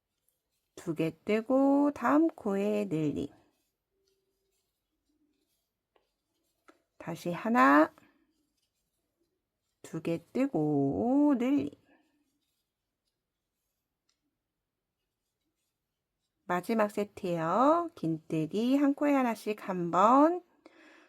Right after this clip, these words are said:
두 번 뜨고 마지막 코는 같은 자리에 두 개.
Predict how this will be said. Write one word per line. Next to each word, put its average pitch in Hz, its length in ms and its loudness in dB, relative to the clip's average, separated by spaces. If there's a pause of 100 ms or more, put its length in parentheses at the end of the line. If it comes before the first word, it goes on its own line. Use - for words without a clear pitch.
(180)
두 170 140 -6
번 175 340 -2
뜨고 226 520 0
마지막 151 580 -4
코는 196 540 0
같은 247 420 -2
자리에 180 600 0
두 240 200 -6
개. 113 160 -8